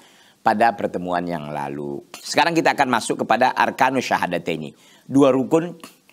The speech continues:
ya, eh, arkanus syahadataini, rukun-rukun daripada dua syahadat itu. Syahadah la ilaha illallah wa syahadu-, wa syahada Muhammad Rasulullah. Pertama, qala al-, al-muallif hafizahullahu ta'ala, la ilaha illallah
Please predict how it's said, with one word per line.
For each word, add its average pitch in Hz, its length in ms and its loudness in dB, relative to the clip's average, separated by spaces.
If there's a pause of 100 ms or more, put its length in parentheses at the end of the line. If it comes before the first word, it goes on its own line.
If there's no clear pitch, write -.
(140)
ya, 110 320 0 (320)
eh, 101 480 2
arkanus 127 480 2
syahadataini, 123 800 0 (240)
rukun-rukun 120 560 0
daripada 104 400 2
dua 104 160 0
syahadat 90 480 -4
itu. 85 160 -8
Syahadah 107 400 0
la 110 160 4
ilaha 95 240 0
illallah 127 280 0 (200)
wa - 80 -12
syahadu-, 82 400 -6
wa 87 240 -2
syahada 98 400 -2
Muhammad 101 400 -2
Rasulullah. - 480 -8 (1040)
Pertama, 202 480 4 (240)
qala 170 320 6
al-, 123 320 0
al-muallif 135 480 2 (160)
hafizahullahu 110 800 0
ta'ala, 101 640 2 (480)
la 175 160 6
ilaha 175 400 4
illallah 131 380 4